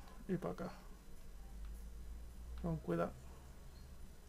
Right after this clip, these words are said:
Un bache ahí bueno.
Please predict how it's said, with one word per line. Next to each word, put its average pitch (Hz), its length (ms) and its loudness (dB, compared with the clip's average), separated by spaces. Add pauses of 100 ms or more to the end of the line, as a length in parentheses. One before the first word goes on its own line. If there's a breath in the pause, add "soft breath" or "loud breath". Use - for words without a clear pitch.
(2250)
Un 175 100 10
bache 170 360 8
ahí 156 420 8
bueno. 175 320 10